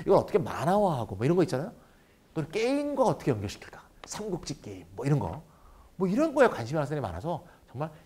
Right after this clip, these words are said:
이렇게 반짝반짝거리는 그런 식의 어떤 것들을 많이 본다고 그러더라고요. 따라서 이 실제로 이제 문화 콘텐츠 학과가 일단 굉장히 중요하고요. 문화 콘텐츠 학과가 아마 이게 아마 이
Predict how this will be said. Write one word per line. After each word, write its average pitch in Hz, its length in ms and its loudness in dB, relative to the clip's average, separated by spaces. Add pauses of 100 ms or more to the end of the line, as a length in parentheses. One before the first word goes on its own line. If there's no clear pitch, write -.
이렇게 - 240 -6
반짝반짝거리는 - 880 0
그런 110 220 -4
식의 104 180 -8
어떤 95 240 -10
것들을 98 300 -10
많이 160 260 -4
본다고 104 340 -4
그러더라고요. - 400 -14
따라서 107 400 -6 (720)
이 175 320 6
실제로 180 320 4
이제 117 120 4
문화 156 300 4
콘텐츠 143 280 -2
학과가 87 400 -6
일단 87 220 -6 (240)
굉장히 101 220 -4
중요하고요. 127 540 2 (400)
문화 233 300 10
콘텐츠 262 340 4
학과가 208 680 10
아마 220 340 8 (600)
이게 180 200 -2
아마 247 340 2 (360)
이 170 540 -4